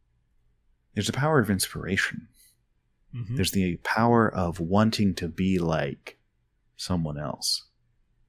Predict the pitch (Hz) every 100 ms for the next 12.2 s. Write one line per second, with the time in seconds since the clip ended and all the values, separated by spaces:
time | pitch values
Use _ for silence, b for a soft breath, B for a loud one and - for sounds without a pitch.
0 | _ _ _ _ _ _ - - 127 151
1 | - - 131 120 113 - - 104 90 85
2 | 87 80 85 73 - _ _ _ _ _
3 | _ _ _ _ _ - 101 95 87 90
4 | 90 82 87 85 - 85 76 76 - -
5 | - _ _ _ _ _ _ 107 101 98
6 | 104 131 135 110 104 95 - - b b
7 | _ _ _ _ _ 92 85 76 - 135
8 | 117 98 - - 85 71 95 104 101 90
9 | 87 82 78 64 - - _ _ _ _
10 | - 135 139 123 113 110 101 98 - 90
11 | - 87 - 92 92 90 87 87 87 90
12 | 78